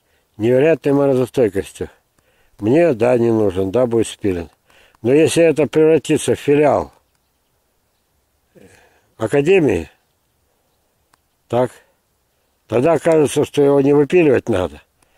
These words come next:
а бирку вешать, чтобы, не дай бог, кто-то, как кто-то здорово не выпилил.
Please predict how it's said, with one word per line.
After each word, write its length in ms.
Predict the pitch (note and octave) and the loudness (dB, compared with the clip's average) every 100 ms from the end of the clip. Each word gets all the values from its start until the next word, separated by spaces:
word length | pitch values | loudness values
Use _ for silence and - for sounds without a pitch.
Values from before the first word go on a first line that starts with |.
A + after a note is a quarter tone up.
| _ - | _ -6
а 100 | B2 | -2
бирку 360 | D#3+ E3+ - | 2 0 2
вешать, 400 | C3 A#2 - F2 | 2 2 -2 -10
чтобы, 320 | - A2+ A2+ A#2+ | -8 -6 -4 -2
не 180 | C3 | 0
дай 200 | A#2 C#3+ | 0 0
бог, 260 | B2+ C3 - | 0 -2 -4
кто-то, 440 | A2 _ - A#2+ _ - - | -12 _ -4 -4 _ -18 -6
как 160 | A2+ _ | -6 _
кто-то 320 | A#2+ A2+ G#2+ | -4 -2 -4
здорово 440 | F#2+ A#2+ G#2+ G2+ | -2 0 0 0
не 140 | G2+ A2 | -2 -2
выпилил. 500 | G#2+ - F2 D#2 | -2 -4 -12 -16